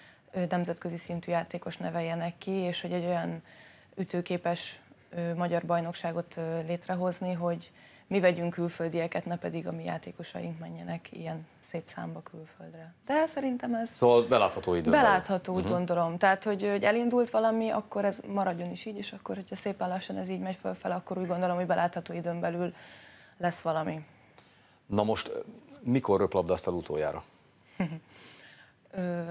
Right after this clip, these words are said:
Speaker 1: á, Á, május másodikán.
Speaker 2: Május másodikán.
Speaker 1: Május másodikán.
Speaker 2: És azt tudod, hogy, ö, mikor fogsz legközelebb? Szóval az abba hagyni, az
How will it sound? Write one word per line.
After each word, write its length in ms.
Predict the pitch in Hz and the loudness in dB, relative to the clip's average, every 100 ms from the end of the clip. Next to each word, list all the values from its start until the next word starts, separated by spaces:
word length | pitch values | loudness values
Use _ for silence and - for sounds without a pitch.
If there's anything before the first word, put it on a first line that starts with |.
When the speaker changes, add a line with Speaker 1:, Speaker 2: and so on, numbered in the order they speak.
| 170 | -8
Speaker 1:
á, 240 | - 175 175 - - _ _ _ _ _ _ _ _ _ - | -6 -6 -6 -12 -20 _ _ _ _ _ _ _ _ _ -6
Á, 180 | 180 175 - - | -6 -6 -8 0
május 480 | 208 180 170 170 - | 4 4 2 -8 -4
másodikán. 640 | 170 - - - - - - - | -4 -4 -8 -12 -16 -18 -20 -4
Speaker 2:
Május 300 | 123 117 95 | 2 4 4
másodikán. 420 | 98 90 87 82 87 | 0 -2 -2 -2 -4
Speaker 1:
Május 300 | 82 - - | -4 -12 -20
másodikán. 340 | - - - - _ _ _ | -20 -20 -20 -20 _ _ _
Speaker 2:
És 240 | 101 98 | 2 4
azt 200 | 104 - | 2 2
tudod, 240 | 110 98 - | 2 2 4
hogy, 240 | 101 95 | 2 6
ö, 240 | 101 104 104 - 60 57 69 | 6 6 2 -4 -16 -16 0
mikor 360 | 117 107 107 - | 4 4 4 2
fogsz 200 | 104 - | 2 4
legközelebb? 560 | 92 - 117 143 123 | 2 4 4 6 4
Szóval 380 | - 95 92 - | 2 4 4 4
az 200 | 101 90 - | -2 -2 4
abba 340 | 107 90 98 | 4 6 4
hagyni, 380 | 95 98 110 123 | 6 4 4 4
az 320 | - 92 | 4 2